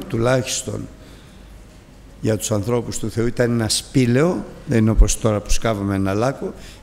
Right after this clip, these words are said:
ήταν ένα σπήλαιο, το οποίο ήταν μέσα σε ένα κτήμα, όπως ακριβώς ήταν και το, ο τάφος του Κυρίου μας του Ιησού Χριστού, ένα σπήλαιο.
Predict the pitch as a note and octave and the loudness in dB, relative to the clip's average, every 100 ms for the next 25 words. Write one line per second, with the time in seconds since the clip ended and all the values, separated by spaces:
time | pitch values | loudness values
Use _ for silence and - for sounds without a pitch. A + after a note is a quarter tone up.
0 | - B2 B2+ A#2+ A2+ G2+ - - A2+ C#3 | -4 2 4 4 2 2 2 2 2 2
1 | - E4+ - - - - - - - - | -2 -4 -8 -8 -4 -4 -4 -6 -6 -6
2 | - - - - A#2+ A#2 B2+ B2 B2 A#2 | -10 -12 -8 0 2 4 4 6 4 4
3 | B2 B2 - A#2+ G#2 - - A#2+ B2+ F3+ | 2 0 0 0 -2 -4 -2 0 2 0
4 | F3+ - - - - - - - - - | -2 -10 -18 -20 -20 -20 -20 -20 -20 -20
5 | - - - - - - - C3 A#2+ A2 | -20 -20 -20 -20 -20 -20 -2 2 2 2
6 | A2 A2 A#2 B2 - A#2 A2+ A#2+ G2+ A2 | 0 0 0 0 0 0 0 -2 -2 0
7 | G#2+ G2+ F#2+ F#2+ A2 G2 A#2+ C3 C#3+ - | 0 0 -2 -4 -6 -2 0 0 -2 -4
8 | - C3 C3+ C3+ C3+ C#3 C#3 - D3 D3+ | -4 0 2 2 0 -2 -2 -2 -2 -2
9 | - C#3+ G#2+ A2 - - D#3 G2+ E2+ | -2 0 0 -2 -4 -4 -4 -2 -4